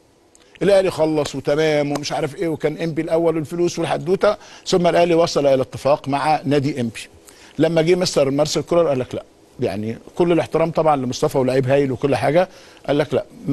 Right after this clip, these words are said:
مش ده اللي انا عايزه، او مش ده اللي هي-، هيخدم خطتي". مثلا زياد طارق اللي الناس كلها بتشيد بيه ولاعيب موهوب وقصته حدوته، قال لك: "مش هيتمرن". محمد محمود قال لك: "مش هيتمرن". هو عنده رؤيه معينه،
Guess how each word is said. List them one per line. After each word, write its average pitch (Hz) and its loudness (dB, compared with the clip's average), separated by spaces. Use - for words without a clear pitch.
مش 131 2
ده 143 4
اللي 139 2
انا 131 0
عايزه، 104 -6
او 143 0
مش 131 0
ده 151 4
اللي 147 0
هي-، 127 -2
هيخدم 143 0
خطتي". - -6
مثلا 127 2
زياد 143 2
طارق 139 0
اللي 131 0
الناس 147 2
كلها 147 0
بتشيد 135 -2
بيه 160 0
ولاعيب 147 2
موهوب 147 2
وقصته 156 -2
حدوته، 147 2
قال 139 2
لك: 139 0
"مش 135 -2
هيتمرن". 123 0
محمد 135 -2
محمود 127 -4
قال 143 2
لك: 139 -2
"مش 127 -4
هيتمرن". 113 -4
هو 160 2
عنده 156 0
رؤيه 151 4
معينه، 165 2